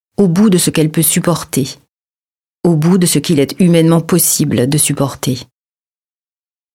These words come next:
C'est écrit dans l'ordre du monde, dans le ciel liquide, dans la conjonction des planètes, dans la vibration des nombres.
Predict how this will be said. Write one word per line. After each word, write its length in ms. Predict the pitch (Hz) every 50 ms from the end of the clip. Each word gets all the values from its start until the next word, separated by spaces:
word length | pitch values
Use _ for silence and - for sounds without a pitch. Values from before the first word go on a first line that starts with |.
| _ _ _
C'est 240 | - - - 180 180
écrit 360 | 170 - - - - 180 160
dans 120 | 143 143
l'ordre 340 | 143 139 139 143 143 147 147
du 120 | 143 151 147
monde, 460 | 147 143 131 131 135 131 131 135 - _ _ _ _ _ _ _ _ _ _ _ _ _ _ _ _ _ _ _ _ -
dans 120 | 156 185 175
le 100 | 165 165
ciel 300 | 170 - - 175 165 160
liquide, 640 | 165 175 180 - - - 147 147 131 151 151 143 - _ _ _ _ _ _ _ _
dans 120 | - 165 165
la 100 | 170 170
conjonction 540 | - - 185 175 170 170 - - - 165 160
des 120 | 156 156
planètes, 680 | 160 - 160 165 156 131 123 120 123 - - - - _ _ _ _ _ _ _ _ _ _ _ _ _ _ _ -
dans 80 | 175
la 120 | 160 165 165
vibration 540 | 160 180 165 170 175 170 - - 156 151 139
des 140 | 139 135
nombres. 480 | 135 143 139 135 135 131 139 131 127